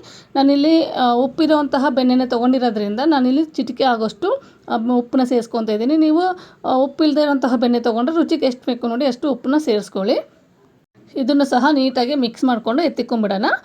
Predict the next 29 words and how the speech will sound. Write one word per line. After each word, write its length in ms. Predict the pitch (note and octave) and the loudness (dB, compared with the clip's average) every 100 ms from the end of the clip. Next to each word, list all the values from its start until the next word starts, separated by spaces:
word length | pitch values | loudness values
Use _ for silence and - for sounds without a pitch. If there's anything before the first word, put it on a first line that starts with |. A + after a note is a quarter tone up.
| - _ D#4 | -16 _ -2
ಇವಾಗ 200 | D4+ D#4 | 0 2
ನಾನಿಲ್ಲಿ 360 | D#4 D4+ D#4 | 2 6 6
ಒಂದು 200 | D#4+ C#4 | 6 4
ಆರು 300 | A#3+ B3 D4+ | 2 2 0
ಪೀಸ್ 280 | D#4 D4 C4 | 0 0 2
ಆಗುವಷ್ಟು 420 | C4 A#3 A3+ - | 0 0 -4 -4
ಬ್ರೆ-, 340 | C4 B3+ B3+ A#3+ | 0 0 0 -2
ಬ್ರೆಡ್ 220 | A#3+ A#3+ | -2 -4
ಸ್ಲೈಸ್ನ 360 | C4+ C4 B3 C#4+ | -2 -2 0 -2
ತೊಗೊಂಡಿದ್ದೀನಿ. 600 | C4+ A3+ A3 G3+ G3+ E4+ D#5+ - - - | 0 -2 -2 -2 -2 -2 -2 -12 -16 -6
ಇದನ್ನ 240 | A#3+ B3 | 2 2
ಇವಾಗ 260 | A#3 A3 A3 G#4 D5 - A#3+ | 4 0 0 -2 -4 -8 -6
ಬ್ರೆಡ್, 440 | A3+ A#3 A#3+ F4 C4 | -2 -2 -2 -2 -2
ನಾವೇನು 380 | A#3 A#3 B3+ C4+ | 0 0 0 2
ಮೊದಲಿಗೆ 460 | A#3+ G#3+ A#3+ C4 C4+ | 0 0 0 0 2
ಮಿಕ್ಸ್ 280 | B3 B3 | 0 0
ಮಾಡಿ 120 | C4+ C4 | 0 0
ಇಟ್ಕೊಂಡಿದ್ವಲ್ಲ 580 | B3+ B3 A#3 A3 A3+ A3 | 0 -2 -2 0 0 0
ಬೆಣ್ಣೆ 320 | A3 A3 A#3 | -2 -2 0
ಹಾಗೆ 240 | A3+ A3 | -2 -2
ಬೆಳ್ಳುಳ್ಳಿನ, 460 | A3 A3 A3 A3 A#3+ G#4 - - - | -2 0 0 -2 -2 -4 -8 -18 -6
ಅದನ್ನು 300 | A3 A#3 B3+ | -4 -2 0
ನೀಟಾಗಿ 420 | B3 A#3+ A#3 C#4+ | 0 0 -2 -4
ಬ್ರೆಡ್ಡಿಗೆ 500 | B3 A3+ G#3 A#3 E4+ | -4 -4 -6 -6 -2
ನಾವು 220 | E4 A#3+ | -2 0
ಅಪ್ಲೈ 320 | D4+ - B3 | 0 -2 -2
ಮಾಡ್ಕೋಬೇಕಾಗತ್ತೆ. 1000 | B3 A3+ - G#3+ G3 G#3 F#3+ F#3+ D4 G#4+ - - - | 0 -2 -4 -6 -4 -4 -4 -2 -4 -4 -8 -20 -12
ಅಪ್ಲೈ 260 | - B3 A#3+ | -6 -2 0
ಮಾಡ್ಕೊಳ್ಳೋಣ. 480 | A3+ G#3 G#3+ G#3 | -2 -2 -2 0